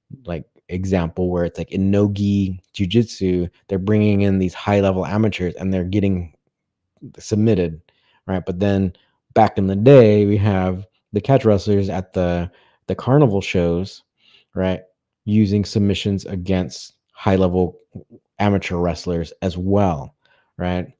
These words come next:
So that's kind of how thing-, that's kinda, like, how the history goes. So just letting you, just giving you some, some food for thought in that way, right? Um, so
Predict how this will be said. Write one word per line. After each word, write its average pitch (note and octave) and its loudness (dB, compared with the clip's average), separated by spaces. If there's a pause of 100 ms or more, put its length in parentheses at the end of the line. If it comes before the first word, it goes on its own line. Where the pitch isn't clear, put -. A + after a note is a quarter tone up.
(1000)
So G#2+ 2
that's A2+ 0
kind B2 4
of G2 0
how G#2 0
thing-, G#2+ -2
that's B2 0
kinda, D3 4
like, A#2 4
how A#2 2
the A#2+ 4
history G2+ -2
goes. F2 -2
So F#2 -2 (360)
just G2+ -6
letting G#2+ 4
you, G2 0
just G#2+ -8
giving B2 6
you A2+ 4
some, G2 0 (340)
some G2 -4
food A2+ 0
for G2 -4
thought F#2 -2
in F2 -6
that F2 -6
way, E2 -4 (480)
right? F2+ -6 (880)
Um, E2+ -4
so F2+ -4